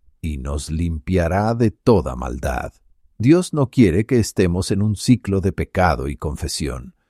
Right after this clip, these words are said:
Quiere que el pecado se vaya, que desaparezca, y quiere que tu corazón sea purificado. Pero,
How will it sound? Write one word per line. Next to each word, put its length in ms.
Quiere 340
que 140
el 120
pecado 500
se 140
vaya, 560
que 120
desaparezca, 920
y 180
quiere 520
que 140
tu 160
corazón 840
sea 500
purificado. 960
Pero, 480